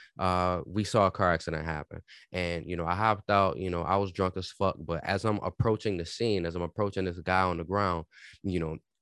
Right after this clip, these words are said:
I'm already breathing as I'm getting there because I know it's go time. It's time for me to make something happen.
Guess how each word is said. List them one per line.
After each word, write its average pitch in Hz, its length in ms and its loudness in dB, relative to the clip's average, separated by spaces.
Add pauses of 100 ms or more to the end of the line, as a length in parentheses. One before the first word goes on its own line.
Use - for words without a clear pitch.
(120)
I'm 120 260 6
already 117 460 6
breathing 107 580 2
as 95 160 -4
I'm 95 140 -2
getting 107 300 2
there 76 200 -8 (160)
because 101 300 0
I 107 240 4
know 110 420 4
it's - 200 -8
go 123 200 8
time. 78 240 0 (680)
It's - 200 -10
time 113 340 4
for 107 140 -4
me 110 180 4
to 101 60 0
make 101 220 0
something 98 300 -2
happen. 107 400 0